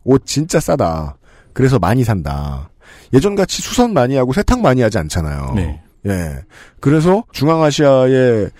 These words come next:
Speaker 1: 환경이 얼마나 황폐화됐는지를 보여주는 자료들도 많이 돌아다니고.
Speaker 2: 스파 브랜드 때문에요?
Speaker 1: 네. 모래도 그럴만하죠?
Speaker 2: 그 소비 패턴도 옛날에는 오래가는 물건을 사는 쪽이었는데 지금은 싼 물건을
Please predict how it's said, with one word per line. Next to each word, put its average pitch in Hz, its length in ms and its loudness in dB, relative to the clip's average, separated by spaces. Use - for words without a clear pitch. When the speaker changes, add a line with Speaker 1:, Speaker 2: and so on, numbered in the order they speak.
Speaker 1:
환경이 190 380 0
얼마나 117 260 0
황폐화됐는지를 151 800 0
보여주는 113 440 0
자료들도 101 360 0
많이 87 160 -4
돌아다니고. 69 540 -4
Speaker 2:
스파 127 220 -2
브랜드 92 240 -2
때문에요? 90 520 -8
Speaker 1:
네. 104 380 2
모래도 127 580 2
그럴만하죠? 247 920 0
Speaker 2:
그 104 60 -6
소비 170 220 -2
패턴도 147 540 -2
옛날에는 85 1000 -4
오래가는 156 420 0
물건을 101 420 0
사는 95 360 -4
쪽이었는데 85 720 -2
지금은 98 280 -4
싼 - 180 -4
물건을 156 720 -2